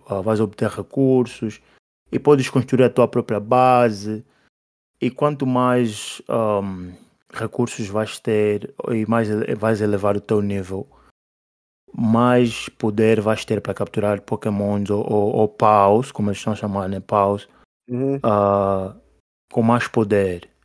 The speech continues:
Speaker 1: E assim, e vais, e vai-, podes também te-, e esses teus, este-, esses teus pokémons ou teus paus vão te ajudar.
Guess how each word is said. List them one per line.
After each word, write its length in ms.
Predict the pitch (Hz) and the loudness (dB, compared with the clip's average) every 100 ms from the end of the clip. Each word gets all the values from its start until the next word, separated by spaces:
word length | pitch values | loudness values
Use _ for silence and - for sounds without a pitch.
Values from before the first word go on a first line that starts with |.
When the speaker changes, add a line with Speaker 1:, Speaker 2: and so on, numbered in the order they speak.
| _ _ - | _ _ -2
Speaker 1:
E 200 | 113 107 | 2 2
assim, 380 | 107 - 123 117 | 0 0 2 4
e 80 | 110 | 4
vais, 200 | 131 123 | 4 4
e 240 | 120 120 | 2 0
vai-, 160 | 120 113 | -2 0
podes 260 | 131 123 | 0 0
também 320 | 123 120 120 | 0 0 0
te-, 360 | 117 120 113 110 _ _ - | 0 0 -2 -4 _ _ 2
e 60 | |
esses 220 | 143 147 139 | 2 2 2
teus, 260 | 139 135 - | 2 2 -8
este-, 300 | - - 143 | -8 -6 -4
esses 240 | 143 - | -4 -2
teus 180 | - 131 | -2 0
pokémons 440 | - 123 117 117 117 | 0 0 0 0 0
ou 100 | 113 | 0
teus 240 | 123 107 | -2 -4
paus 480 | - 110 104 110 - - - _ _ - | -2 0 2 0 -4 -20 -20 _ _ -2
vão 220 | 120 131 | 2 4
te 100 | 127 | 4
ajudar. 800 | 117 104 107 110 110 113 107 | 2 2 -2 0 2 2 0